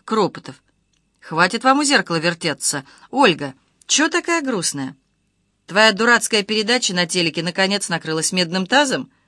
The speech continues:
«Типун тебе на все места!» — подскочила Ольга. «Мы цветем!» «Значит, скоро заколоситесь, а потом сгниете», —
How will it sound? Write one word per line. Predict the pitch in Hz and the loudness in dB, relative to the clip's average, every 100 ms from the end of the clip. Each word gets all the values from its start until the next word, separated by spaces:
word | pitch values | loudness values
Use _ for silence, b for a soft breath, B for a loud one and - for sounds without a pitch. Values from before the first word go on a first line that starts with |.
| _ _ _ _ _ _ _ - | _ _ _ _ _ _ _ -12
«Типун | - 302 311 | -10 -8 -8
тебе | 262 208 | -4 0
на | 196 | 0
все | 190 208 | 0 -2
места!» — | 190 180 190 175 | -2 -4 -2 -2
подскочила | 170 - 170 - 175 175 | -4 -4 -2 -2 -2 -2
Ольга. | 156 139 143 b b - | -2 -4 -6 b b -4
«Мы | 226 | -2
цветем!» | 254 277 349 - 185 127 - _ _ _ _ _ _ _ | 0 0 -2 -2 -2 -4 -8 _ _ _ _ _ _ _
«Значит, | - 247 359 427 440 427 | -8 -4 0 0 0 -2
скоро | - 294 311 320 | -4 -4 -2 -2
заколоситесь, | 320 311 269 226 220 220 208 - B B | -4 0 0 0 -2 -2 -4 -4 B B
а | - | 0
потом | 196 214 247 262 | 2 0 2 0
сгниете», — | 254 302 247 175 165 170 | 0 0 2 2 2 -2